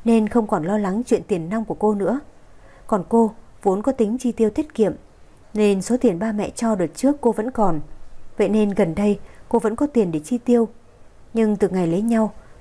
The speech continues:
cô cũng không có xin tiền của anh ta. Ăn uống mỗi ngày đều ở biệt thự, nên cô cũng không dùng đến gì nhiều. Nhưng về lâu dài thì không thể như thế được. Cô cũng phải tự mình kiếm tiền. Cô không muốn phải về xin tiền của anh.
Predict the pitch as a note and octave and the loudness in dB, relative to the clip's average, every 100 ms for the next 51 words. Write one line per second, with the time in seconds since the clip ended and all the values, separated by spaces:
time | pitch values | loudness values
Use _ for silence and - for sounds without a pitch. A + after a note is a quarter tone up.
0 | - A#3 C4+ B3+ C4+ C#4 C4+ C4+ A#3 G3+ | -4 0 0 0 0 0 0 0 2 0
1 | D#3+ E3 A3+ A3+ A3+ A3+ - - - - | 0 -2 -2 -2 -2 -2 -8 -20 -20 -14
2 | - A#3 G#3+ F#3+ G#3+ C#4 B3 G3+ E3+ F3+ | -4 0 2 2 0 0 2 2 2 2
3 | E3+ E3 E3+ - G3 - - - - - | 2 0 -2 0 -2 -2 -10 -20 -12 2
4 | A3 G#3 G#3 G#3+ G#3+ A#3+ B3 A3+ G3+ D#3+ | 4 4 2 0 0 -4 -4 -2 -2 -2
5 | D#3+ G#3+ A#3 F3 E3+ E3+ D3+ - - - | -4 -2 -2 0 2 2 0 -6 -20 -20
6 | - - - - G#3+ G3 F3+ F3 A3+ G#3+ | -20 -20 -20 -2 0 2 2 2 2 2
7 | G3+ F3 F3+ B3+ A#3+ A#3+ D#3+ G#3+ A#3+ A3 | 0 0 0 -2 0 -2 -2 -2 -2 -2
8 | C4 A#3 E3+ - - - - - - B3 | 2 2 2 -6 -20 -20 -20 -8 -2 0
9 | C4 C#4+ A3 D#3+ F#3+ G3 F#3 E3 G#3+ C#4+ | 0 0 -2 0 -2 -2 -4 -2 -4 0
10 | A#3 F3 D#3+ - - - - A#3+ B3+ A3 | 0 0 -6 -20 -20 -6 -2 0 0 2
11 | F#3 G#3 C#4+ F3+ F3+ - C4 A3+ F3+ E3 | 0 0 -2 -2 -2 -2 -2 0 0 0
12 | D#3+ A3 | -2 -2